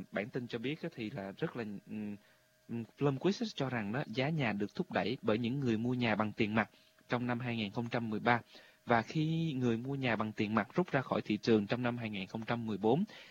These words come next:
thì những người mua nhà còn lại sẽ không có đủ khả năng tài chánh để mua nhà như đã từng xảy ra cho, tại thị trường nước này trong năm hai nghìn không trăm mười hai. Thì trong khi vẫn còn, ừm, tương đối tốt để có thể mua nhà hoặc là thuê lại, ừm, thuê,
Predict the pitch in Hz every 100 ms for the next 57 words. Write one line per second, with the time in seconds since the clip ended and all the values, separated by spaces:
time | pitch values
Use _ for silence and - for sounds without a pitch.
0 | - - 120 117 175 143 120 135 131 110
1 | 110 107 98 107 - - _ - 104 -
2 | 147 143 170 98 - 107 131 123 127 95
3 | - 107 156 104 135 120 113 107 95 -
4 | - 123 120 127 110 98 98 117 127 120
5 | - - _ - 117 - 92 101 110 113
6 | 104 139 135 101 117 117 113 113 117 104
7 | 92 113 113 110 101 117 113 _ - -
8 | - _ _ 123 147 147 160 147 101 123
9 | - 117 107 104 - 107 107 107 107 -
10 | - 139 127 139 - 175 - 117 95 107
11 | - 170 98 139 135 123 113 101 95 -
12 | - - 113 104 104 101 135 131 127 104
13 | 92 104 - 113 113 113 110 110 113 117
14 | 113 135